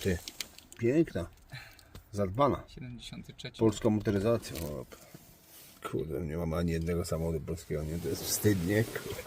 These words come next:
Speaker 1: Tyle rozbiorów, chłopie, polskich, że już Ślązak ma zestaw kosmetyków, zestaw kosmetyków na siedem tych,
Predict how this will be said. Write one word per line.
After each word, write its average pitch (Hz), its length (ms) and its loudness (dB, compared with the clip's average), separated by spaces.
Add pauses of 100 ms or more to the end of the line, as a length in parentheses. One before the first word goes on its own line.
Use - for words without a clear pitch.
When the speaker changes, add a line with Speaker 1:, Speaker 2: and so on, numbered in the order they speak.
(360)
Speaker 1:
Tyle 165 240 12
rozbiorów, 147 480 12
chłopie, 139 220 10
polskich, 127 400 2
że 107 60 -2 (500)
już 120 100 2
Ślązak 165 360 12
ma 151 120 12
zestaw 160 360 12
kosmetyków, 202 600 12 (360)
zestaw 202 400 12
kosmetyków 202 580 10
na 202 120 8
siedem 208 320 6
tych, 240 280 8